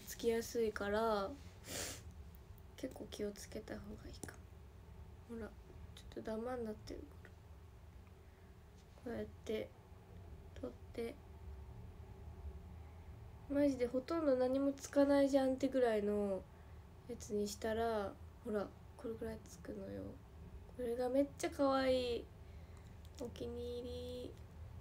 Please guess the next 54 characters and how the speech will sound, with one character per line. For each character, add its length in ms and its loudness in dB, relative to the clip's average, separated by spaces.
「漏 100 6
れ 140 12
る」 140 4
に 180 6
夏 300 2
冬 220 6
あ 80 4
る 100 2
ん 60 2
や。 140 -2
あ 80 2
り 100 8
ま 120 10
す 180 2
よ。 260 6
こ 120 6
れ 120 12
は 360 12
な 80 6
ん 40 2
か、 240 2
イ 100 6
ル 120 12
ミ 140 10
ネ 180 12
ー 20 10
シ 100 8
ョ 120 8
ン 20 6
と 80 6
か 100 8
見 120 8
に 160 8
行 80 2
く 80 -2
時 260 0
に 120 2
つ 140 -8
け 120 4
て 100 -6
た 120 2
ら 80 0
め 80 0
っ 60 -12
ち 100 -4
ゃ 20 -4
可 180 0
愛 120 4
く 140 -2
な 80 -2
い？ 40 -6
と 120 -2
思 200 0
う。 100 -4